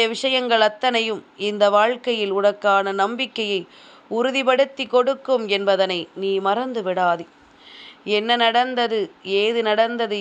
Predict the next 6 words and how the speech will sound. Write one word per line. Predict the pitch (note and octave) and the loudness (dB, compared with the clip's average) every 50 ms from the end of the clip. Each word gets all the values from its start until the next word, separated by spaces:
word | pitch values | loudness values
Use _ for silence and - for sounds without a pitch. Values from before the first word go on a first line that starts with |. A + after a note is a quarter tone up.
| G3 G3 | -2 -4
என்று | G3 G3 F#3+ G3 F#3+ - | -4 -4 -6 -6 -4 -4
சொல்லி, | - A3+ A#3 B3 A#3+ A3+ G#3+ G3 G3 | -2 -2 -2 -2 -2 -2 -2 -2 -2
என் | F#3+ G3 F#3 | -2 -4 -4
பிள்ளை, | G#3 A3 A3+ A3+ A3 G3 E3+ - - _ - F3 F#3 | -4 -4 -2 -2 -2 -4 -6 -8 -16 _ -10 -8 -6
நீ | F#3 F#3 F3 F3+ - | -6 -6 -4 -4 -2
கலங்காமல், | F#3+ F#3+ G#3+ A3 A#3 G#3 G#3 F#3+ F#3 F3 F#3 F3 - | 0 0 0 0 0 2 2 2 2 2 -2 -6 -10